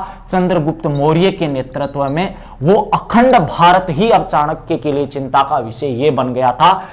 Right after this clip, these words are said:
कि क्या चंद्रगुप्त के उत्तराधिकारी इस साम्राज्य को संभाल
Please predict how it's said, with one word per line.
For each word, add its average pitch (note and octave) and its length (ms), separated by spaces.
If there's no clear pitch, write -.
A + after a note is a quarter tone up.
कि F#3+ 100
क्या A#3+ 400
चंद्रगुप्त A#3 760
के F#3 300
उत्तराधिकारी E3+ 1040
इस F#3+ 240
साम्राज्य C3 640
को F#3 240
संभाल D#3 560